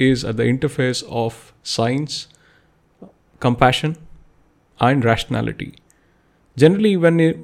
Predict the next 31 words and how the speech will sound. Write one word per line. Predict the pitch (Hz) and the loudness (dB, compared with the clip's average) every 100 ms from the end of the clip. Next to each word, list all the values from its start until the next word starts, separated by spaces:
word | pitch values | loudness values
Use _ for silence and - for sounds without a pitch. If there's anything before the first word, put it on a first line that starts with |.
| - | 0
one | 139 143 | 2 2
is | 139 | 2
talking | 147 143 156 127 | 0 0 -2 -2
about, | 117 117 113 113 | 0 -2 -2 -4
uh, | 110 113 - - - | -4 -4 -10 -10 -6
compassion | 120 120 127 - 135 135 120 | -4 -2 -2 -2 -4 -4 -6
and | 117 110 | -4 -2
rationality, | 110 - 135 123 120 117 113 - _ _ _ _ _ - | -2 -2 -4 -4 -4 -6 -8 -14 _ _ _ _ _ 0
they | 127 127 | 6 6
are | 127 | 6
not | 143 139 127 | 4 2 0
discussed | 127 - 131 - - - | -2 -2 -4 -4 -14 -6
in | 123 120 | -4 -2
the | 117 | -2
one | 117 | -2
go. | 110 110 139 - - - - - _ _ _ _ - | -4 -6 -10 -12 -14 -14 -16 -20 _ _ _ _ 0
But, | 131 135 139 | 2 2 0
uh, | 131 131 131 120 | 0 0 0 2
there | 139 | 4
is | 165 | 4
a | 165 139 | 4 4
very | 156 - | 2 0
strong | 143 139 156 - | 0 0 -2 -2
case | 143 156 - - - - | 0 0 -2 -8 -18 -4
for | 127 107 123 | -2 2 4
bringing | 127 131 120 | 4 2 0
rationality | 110 113 - 139 120 117 123 113 | 0 0 0 -2 -2 0 0 -2
and | 110 113 | -4 -6
compassion | 107 113 117 - 110 127 - _ _ - | -4 -2 -2 -2 -4 -6 -12 _ _ -6
on | 117 113 117 117 _ - | -2 0 -2 -6 _ -10
the | 123 | -4